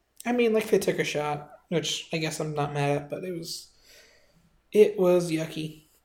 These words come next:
Um, but yeah, she's a dental hygienist, so I guess they had to show that. Um, they also showed her family, uh, and the two dogs, and there's also a dog that was under the table when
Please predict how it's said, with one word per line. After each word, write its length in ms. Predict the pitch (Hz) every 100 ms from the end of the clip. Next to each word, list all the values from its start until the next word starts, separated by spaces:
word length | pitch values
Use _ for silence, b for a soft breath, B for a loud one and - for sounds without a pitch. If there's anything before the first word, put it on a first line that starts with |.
| -
Um, 560 | 156 156 156 156 - B B
but 120 | 170
yeah, 140 | 175 156
she's 220 | - 156
a 80 | 156
dental 240 | 151 151
hygienist, 380 | 151 180 214 202
so 60 |
I 40 | 151
guess 140 | 156
they 80 | 160
had 180 | 156 151
to 280 | 147 156 - -
show 220 | - 160
that. 420 | 160 190 202 196 B B B B B B
Um, 340 | 165 160 165 160
they 100 | 170
also 200 | 175 170
showed 160 | 170
her 80 | 160
family, 640 | 151 165 170 180 240 302 - _ _ -
uh, 320 | 160 160 156 - - -
and 180 | 170 156
the 40 |
two 180 | 156 160
dogs, 340 | 160 165 214 170
and 80 |
there's 140 | 160 160
also 260 | 156 160
a 40 | 151
dog 320 | 151 156 156
that 80 | 156
was 140 | 151
under 180 | 156 156
the 100 | 147
table 380 | 151 156 156 147
when 260 | 151 147